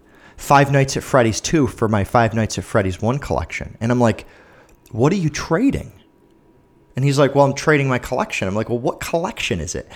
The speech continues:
And I look at it, and it's actually, it looks like somebody went to Google Images, saved all of these pictures inside the app, and then almost made those pictures a currency, like, like they're collectible. And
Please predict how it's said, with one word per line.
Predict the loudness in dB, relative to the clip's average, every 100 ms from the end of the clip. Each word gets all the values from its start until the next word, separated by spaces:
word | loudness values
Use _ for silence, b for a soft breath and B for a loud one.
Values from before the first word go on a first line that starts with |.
| B B
And | 0
I | 2
look | 2 0 -2 0
at | -2
it, | -2
and | -4
it's | -4 -4
actually, | -2 -2 -2 -2 0 2
it | 2
looks | 0 -4 -2
like | -4
somebody | 0 2 2
went | 0 -2
to |
Google | 0 2 2 0
Images, | 0 -2 -8 -14 -16 -18 _ _ b b b b _ -14
saved | -2 4 6 6 4 4
all | 6 8
of | 6
these | 2 -2
pictures | -2 -6 -2 -2 0
inside | -2 0 0 0
the | 0
app, | 0 -2 -6 b b -2
and | 0
then | 0
almost | 0 2 2 0
made | 0 2 2
those | 0
pictures | -2 -12 -6 -4 -4
a |
currency, | -6 -8 -4 -4 -6 -6
like, | -2 -4 B B
like | -6 -2
they're | -2
collectible. | 0 0 0 0 -6 -8 -16 B B B B B -4
And | -4 -4